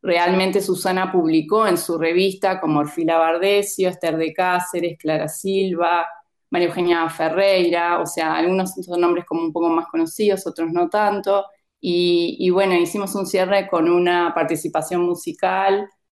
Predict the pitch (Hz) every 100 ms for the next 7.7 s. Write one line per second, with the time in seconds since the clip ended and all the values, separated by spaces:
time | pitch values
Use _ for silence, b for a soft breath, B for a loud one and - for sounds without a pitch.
0 | _ - 175 156 156 151 170 175 156 156
1 | 156 185 180 180 185 190 185 160 165 175
2 | 175 - 156 147 - 165 156 180 165 160
3 | 160 151 185 196 - - 156 151 151 151
4 | - - 160 151 156 - - 160 151 156
5 | 170 175 208 180 170 160 156 147 175 175
6 | 170 170 151 160 180 165 175 180 202 202
7 | 180 165 151 160 - 180 160